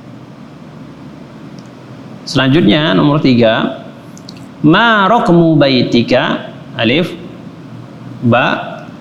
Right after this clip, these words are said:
Ma raqmu baitiki? Jim,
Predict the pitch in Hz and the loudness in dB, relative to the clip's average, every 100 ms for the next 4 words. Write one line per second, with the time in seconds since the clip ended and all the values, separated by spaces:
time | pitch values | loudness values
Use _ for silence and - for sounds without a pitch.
0 | - - 208 240 208 175 190 - 170 170 | -4 2 4 4 4 4 2 2 4 4
1 | 160 143 151 208 185 160 165 147 - 160 | 4 4 4 4 4 4 4 2 4 4
2 | 214 247 190 - - - - - - - | 4 2 -2 -6 -16 -18 -18 -20 -20 -20
3 | - - - - - - - - 135 131 | -20 -20 -20 -20 -20 -20 -18 -6 2 4
4 | 147 156 220 - - | 4 4 2 0 -4